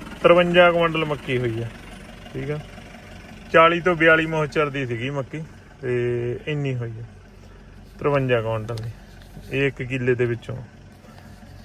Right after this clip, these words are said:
ਇੱਕੋ ਹੀ ਵੱਢਿਆ ਸੀ ਆਪਾਂ, ਯਾਨੀ ਕਿ ਕਿੱਲਾ ਮੰਨ ਲਓ ਬਸ, ਉਹ ਥੋੜ੍ਹੀ ਜਿਹੀ ਜਗ੍ਹਾ ਪਹੀ ਵਾਲੀ ਆ ਬਸ, ਉਹ ਸੀਗੀ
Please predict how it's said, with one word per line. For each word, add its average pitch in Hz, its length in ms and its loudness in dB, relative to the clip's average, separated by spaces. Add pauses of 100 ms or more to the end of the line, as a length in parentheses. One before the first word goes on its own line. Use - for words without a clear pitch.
(140)
ਇੱਕੋ 143 240 -4
ਹੀ 139 60 2
ਵੱਢਿਆ 117 360 4
ਸੀ 120 140 -4
ਆਪਾਂ, 113 240 -8 (680)
ਯਾਨੀ 127 220 -4
ਕਿ 127 160 -2
ਕਿੱਲਾ 143 300 2
ਮੰਨ 147 280 0
ਲਓ 147 120 0
ਬਸ, 143 200 2
ਉਹ 151 120 0
ਥੋੜ੍ਹੀ 147 220 -4
ਜਿਹੀ 156 120 -8
ਜਗ੍ਹਾ 143 260 -2
ਪਹੀ 131 320 0
ਵਾਲੀ 127 240 2
ਆ 117 80 2
ਬਸ, 120 160 -2 (680)
ਉਹ 131 320 4
ਸੀਗੀ 117 380 -4